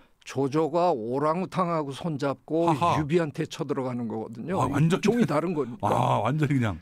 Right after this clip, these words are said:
Speaker 2: 어.
Speaker 1: 그런 거는 자연계에서 발견된 적이 없었어요.
Speaker 2: 야.
Speaker 1: 그러니까 제가
Speaker 2: 오.
Speaker 1: 최초로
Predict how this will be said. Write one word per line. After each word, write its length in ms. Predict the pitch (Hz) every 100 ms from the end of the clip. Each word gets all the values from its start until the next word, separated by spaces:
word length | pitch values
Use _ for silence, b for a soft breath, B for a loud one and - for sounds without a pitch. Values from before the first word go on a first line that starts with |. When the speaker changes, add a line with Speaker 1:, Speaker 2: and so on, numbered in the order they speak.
| -
Speaker 2:
어. 380 | 78 87 85 82
Speaker 1:
그런 340 | 147 185 185
거는 800 | 180 170 170 170 160 151 151 151 - _ _ _ -
자연계에서 560 | 147 147 151 151 160
발견된 840 | 143 135 135 143 147 135 135 131
적이 480 | 113 120 110 135 127 -
없었어요. 440 | - 160 - 127
Speaker 2:
야. 220 | 131 135 - -
Speaker 1:
그러니까 120 | 90
제가 300 | 92 131 131
Speaker 2:
오. 280 | 92 90 78 B B -
Speaker 1:
최초로 680 | - 170 - 165 139 123